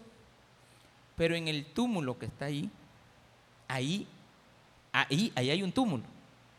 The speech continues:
El señor se bajó, escapó, huyó, pasó por aquí, fue a poner la denuncia a la policía. Hizo lo agarrar al conde, fueron. Los otros dos ya se habían ido.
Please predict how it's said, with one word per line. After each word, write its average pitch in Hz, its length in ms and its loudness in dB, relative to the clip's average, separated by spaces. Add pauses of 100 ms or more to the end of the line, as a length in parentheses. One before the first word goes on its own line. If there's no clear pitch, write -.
(460)
El 151 160 0
señor 139 400 -4
se 151 140 -4
bajó, 147 300 -2 (1600)
escapó, 147 540 -2 (1600)
huyó, 151 460 2 (1400)
pasó 196 420 0
por 214 200 0
aquí, - 300 -6
fue 160 240 0
a 185 80 0
poner 202 320 0
la 202 120 2
denuncia 214 400 -2
a 202 40 -2
la 185 100 -2
policía. 190 460 -2 (1600)
Hizo 185 240 2
lo 190 120 2
agarrar 143 300 0
al 131 140 -4
conde, 135 280 -2
fueron. 190 380 -2
Los 143 140 4
otros 156 220 2
dos 185 120 0
ya 196 120 -2
se 180 80 -4
habían 160 260 -4
ido. 185 140 -6